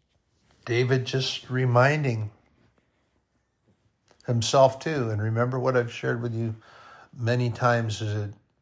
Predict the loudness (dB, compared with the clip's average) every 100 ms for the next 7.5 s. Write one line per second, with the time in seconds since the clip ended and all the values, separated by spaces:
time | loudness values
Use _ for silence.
0 | -14 -8 -6 -6 -8 -6 -2 0 0 -4
1 | -8 -20 -20 -20 -20 -20 -12 -4 -2 -2
2 | -2 0 0 0 -2 -4 -4 -6 -8 -4
3 | -2 -2 4 8 8 6 4 4 4 -2
4 | -6 0 2 4 2 2 0 2 4 6
5 | 4 2 2 2 2 4 4 4 0 -2
6 | -4 -6 -6 -4 0 2 2 -4 -8 -6
7 | -6 -6 -8 -8 -8